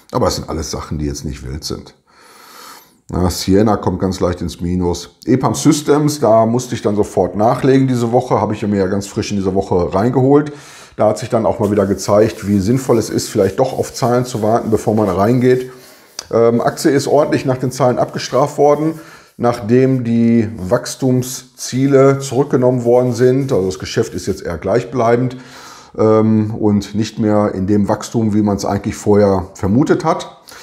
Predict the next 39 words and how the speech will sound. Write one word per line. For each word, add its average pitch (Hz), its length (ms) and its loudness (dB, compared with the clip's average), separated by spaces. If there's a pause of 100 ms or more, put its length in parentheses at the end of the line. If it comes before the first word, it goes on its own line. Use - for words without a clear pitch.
(140)
Ist 190 160 2
aber 170 160 4
in 147 80 2
dem 151 140 4
Fall 143 180 2
jetzt 139 160 2
nicht 123 140 -2
schlimm, 202 500 0
weil 120 100 4
die 120 80 -2
Firma 135 300 0
hat 131 160 -2
mir 117 80 -4
ja 107 100 0
so 127 360 2
sehr 113 180 2
gut 131 220 -4
gefallen 151 500 0
und 135 140 -4
ich 101 120 -8
wollte 117 200 2
da 101 40 -2
sowieso 101 320 0
stärker 143 440 0
rein. 151 340 0 (240)
Ich 104 180 -2
bin 127 160 2
auch 104 300 0
ganz, 127 260 -2
ganz 127 240 -2
leicht 117 460 0
reingegangen, 143 540 0
sogar 107 260 2
noch 113 160 0
schwächer 113 500 -4
wie 113 360 0 (440)
bei 101 280 2
anderen 143 340 2
Positionen, 151 760 2